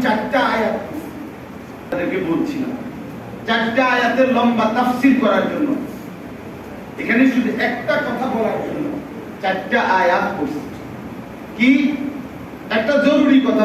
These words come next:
বোঝেন। একজন মানুষ যদি, আমরা যারা এখানে মুসলমান,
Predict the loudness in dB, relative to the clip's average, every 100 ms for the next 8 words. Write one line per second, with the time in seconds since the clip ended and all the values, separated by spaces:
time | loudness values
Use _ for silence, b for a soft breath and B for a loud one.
0 | 2 2 -2 -4 -10 -12 -14 -14 -14 -14
1 | -14 -14 -12 -12 -12 -8 -2 0 2 2
2 | 2 4 4 4 4 2 2 2 2 0
3 | -4 -6 -10 -14 -14 -14 -10 -4 0 2
4 | 2 2 2 0 0 -2 -4 -4 -2 0
5 | -2